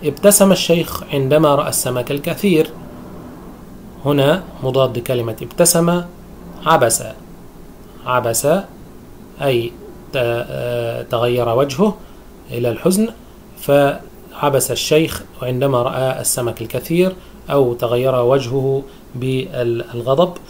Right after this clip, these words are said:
عندما رأى السمك الكثير. مضاد كلمة، آه، ابتسم عبس. شكر الأصدقاء الثلاثة الشيخ على نصيحته وراحوا يعملون بجد ونشاط. مضاد كلمة جد ونشاط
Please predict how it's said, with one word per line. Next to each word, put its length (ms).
عندما 480
رأى 380
السمك 400
الكثير. 420
مضاد 360
كلمة، 400
آه، 360
ابتسم 540
عبس. 380
شكر 380
الأصدقاء 420
الثلاثة 580
الشيخ 360
على 200
نصيحته 640
وراحوا 380
يعملون 520
بجد 380
ونشاط. 600
مضاد 400
كلمة 280
جد 280
ونشاط 580